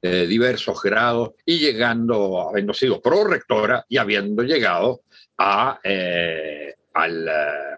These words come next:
puesto de rectora de universidad. Es para nosotros un honor,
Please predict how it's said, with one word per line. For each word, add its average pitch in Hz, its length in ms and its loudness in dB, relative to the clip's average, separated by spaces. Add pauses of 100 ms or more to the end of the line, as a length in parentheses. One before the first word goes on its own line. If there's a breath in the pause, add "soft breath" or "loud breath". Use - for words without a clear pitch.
puesto 98 440 0
de 82 760 0
rectora 87 460 0
de 71 80 -4
universidad. - 560 -14 (400 loud breath)
Es 117 100 0
para 110 240 0
nosotros 120 460 0
un 82 420 -2
honor, 90 600 0